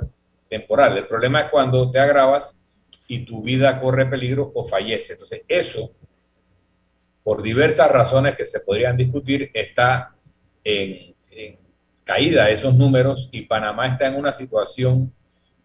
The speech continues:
de, de afectación muchísimo menor que otros países. Entonces, po-, probablemente sea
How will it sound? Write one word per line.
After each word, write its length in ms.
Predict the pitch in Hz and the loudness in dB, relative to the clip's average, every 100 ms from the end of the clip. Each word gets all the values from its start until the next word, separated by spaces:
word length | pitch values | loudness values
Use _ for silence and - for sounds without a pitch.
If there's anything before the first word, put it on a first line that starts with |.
| _ - | _ -4
de, 920 | 110 107 104 101 95 92 87 85 82 _ _ _ | 0 2 2 0 -2 -4 -6 -8 -10 _ _ _
de 680 | 98 92 87 80 - - - | -8 -6 -6 -10 -16 -20 -14
afectación 800 | 107 - 120 - 98 - 131 127 | -10 -6 -4 -2 -4 0 -2 0
muchísimo 480 | 123 - 131 143 135 | -2 -2 -2 -2 -2
menor 380 | 113 113 139 | -4 -2 -2
que 80 | 127 | 0
otros 280 | 120 135 131 | 0 0 -2
países. 460 | 110 123 120 - _ _ _ _ _ _ _ _ | 0 -2 -4 -12 _ _ _ _ _ _ _ _
Entonces, 580 | - 117 120 127 127 127 - - | -6 -2 2 2 2 -2 -10 -8
po-, 260 | 113 110 - | -4 -4 -2
probablemente 720 | 123 127 151 160 156 156 143 | 2 4 4 4 0 -4 -4
sea 480 | - 156 120 - | 2 4 4 0